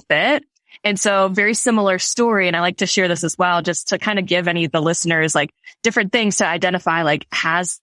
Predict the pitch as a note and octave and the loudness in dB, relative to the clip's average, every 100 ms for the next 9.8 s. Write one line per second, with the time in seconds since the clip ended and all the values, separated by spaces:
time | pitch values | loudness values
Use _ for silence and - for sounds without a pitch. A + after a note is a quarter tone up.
0 | _ - - D#3+ E3 F#3 G3 G3+ G3+ G#3 | _ -20 -6 -4 0 0 2 2 2 2
1 | G#3 G#3+ A3 A#3 B3+ B3+ B3+ C#4+ E4 G#3 | 0 0 -2 0 0 0 0 0 2 0
2 | F#3 D3 D#3 - - - - G#3 - G#3+ | 0 0 -2 -4 -14 -12 -2 0 2 2
3 | G#3 G3+ - - G3+ - D4+ - D4 A#3+ | 2 0 -4 -6 -4 0 0 2 2 4
4 | G3+ G3+ G3+ - - F#3+ F#3+ F#3+ F#3+ - | 2 0 0 -2 -6 0 0 0 -4 -2
5 | F3+ G3+ G3 F3+ E3 E3+ E3 - - - | 0 0 2 0 2 0 0 -2 -4 -6
6 | - F3 E3+ E3 F3+ F#3+ A#3 C4 B3 F#3 | -4 0 0 -2 -2 0 2 2 2 0
7 | E3 G3 G3 E3+ D3+ D#3 - _ _ - | 0 0 0 0 0 -4 -6 _ _ -4
8 | G3 G3 G3+ C#4 A#3+ - F#3+ F#3 - E3+ | -2 0 -2 0 0 0 0 0 0 -2
9 | D#3+ C3+ C#3 - A#2 C3 - - | 0 -2 -2 -2 -2 -2 -6 -10